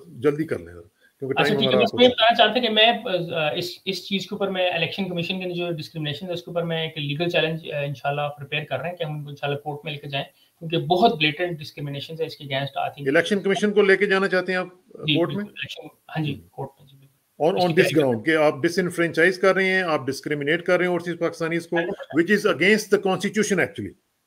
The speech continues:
Speaker 2: बिल्कुल, hundred परसेंट।
Speaker 1: क्योंकि कॉन्स्टिट्यूशन ये कहता है कि ओवरसीज पाकिस्तानीज और पाकिस्तान में रहने वाले जो लोग हैं, उनके rights में कोई फर्क नहीं है।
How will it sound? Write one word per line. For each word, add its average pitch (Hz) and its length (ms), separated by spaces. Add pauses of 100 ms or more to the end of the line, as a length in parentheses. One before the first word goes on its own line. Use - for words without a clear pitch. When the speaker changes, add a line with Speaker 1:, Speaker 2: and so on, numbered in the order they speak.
(100)
Speaker 2:
बिल्कुल, 190 240
hundred 143 160
परसेंट। - 220 (180)
Speaker 1:
क्योंकि 175 200
कॉन्स्टिट्यूशन 202 560
ये 208 100
कहता 185 260
है 180 60
कि 175 60
ओवरसीज 180 320
पाकिस्तानीज 160 500
और 165 100
पाकिस्तान 160 560
में 180 100
रहने 156 180
वाले 147 180
जो 135 100
लोग 123 220
हैं, 143 180 (340)
उनके 151 240
rights 151 380
में 160 80
कोई 165 180
फर्क 151 260
नहीं 117 180
है। - 180